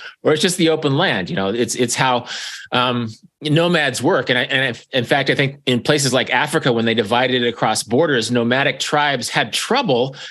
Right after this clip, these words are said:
uh, when there was suddenly a national border between Namibia and South Africa. And it's like, "Yeah, we've always run our herds across this desert. I don't know why we suddenly have to pr-, to take out a passport at this border," right? And so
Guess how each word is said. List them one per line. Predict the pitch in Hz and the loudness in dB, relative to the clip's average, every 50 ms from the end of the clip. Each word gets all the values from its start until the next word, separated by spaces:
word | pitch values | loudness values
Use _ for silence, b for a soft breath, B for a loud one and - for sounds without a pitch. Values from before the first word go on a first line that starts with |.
| B B B B B B _ _ - | B B B B B B _ _ 0
uh, | 135 139 143 143 127 | 0 2 2 0 0
when | 147 143 156 160 160 | 2 2 2 2 2
there | 156 | 2
was | 156 147 139 | 2 2 2
suddenly | 190 175 170 156 | 2 2 2 2
a | 143 | 2
national | 143 147 143 151 151 - - 143 131 | 2 0 0 0 0 0 0 -2 -2
border | 120 113 139 156 160 147 135 | 0 0 0 2 2 0 -2
between | 127 131 127 - 151 139 | -2 -4 -2 -2 -2 0
Namibia | 131 131 135 147 143 143 135 | 0 0 0 0 2 2 2
and | 123 117 110 | 2 0 0
South | - 139 113 110 - | 0 0 0 0 0
Africa. | 143 151 156 147 151 127 - 120 | 0 0 0 0 -2 0 0 0
And | 101 98 107 | 0 0 -2
it's | 113 - | 0 0
like, | 127 120 117 - _ | 0 0 -2 -4 _
"Yeah, | 135 156 147 | 0 2 2
we've | 147 147 131 | 2 2 2
always | 151 156 170 180 165 135 120 | 0 2 2 2 2 2 2
run | 139 139 139 | 0 2 2
our | 127 120 113 | 0 0 0
herds | 101 139 135 131 120 110 | 0 0 0 0 0 -2
across | 127 - - 120 117 117 - | -4 0 0 0 0 0 0
this | - 110 101 - | -2 -2 -4 0
desert. | 90 135 131 131 123 117 98 98 - - B B B B B B B B _ | 0 0 2 2 0 0 -2 -2 -4 -8 B B B B B B B B _
I | 120 139 | 0 0
don't | 156 165 | 2 2
know | 156 175 170 | 2 0 2
why | 135 147 147 147 | 2 2 2 2
we | 147 143 139 | 2 0 2
suddenly | 139 165 156 143 139 | 2 2 0 2 0
have | 139 143 139 | 0 0 0
to | 139 127 | 0 -2
pr-, | 135 117 139 117 - - 127 123 135 | 0 0 0 -2 -2 -6 -4 -2 0
to | 123 131 107 | 0 0 2
take | - 143 170 151 | 2 2 2 4
out | 156 151 | 2 0
a | 123 | 0
passport | 107 - - 156 170 185 - - - - 117 107 104 | -2 0 0 0 2 0 -2 -4 0 0 0 0 0
at | 107 - | 0 0
this | 117 104 - | -2 -2 -2
border," | - - 110 95 85 80 | 0 0 0 0 0 0
right? | 82 95 104 107 110 - B B B B B B B B _ - | 0 0 0 0 -2 -4 B B B B B B B B _ -2
And | 135 139 143 | 0 0 2
so | 139 165 147 139 131 - | 2 2 2 2 0 -2